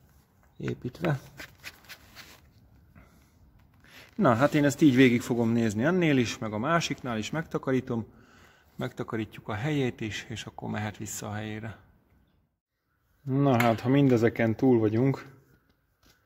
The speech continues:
akkor körülbelül így kéne kinézni neki.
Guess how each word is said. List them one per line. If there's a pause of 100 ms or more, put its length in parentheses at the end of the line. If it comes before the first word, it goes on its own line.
(1600)
akkor
körülbelül
így
kéne
kinézni
neki.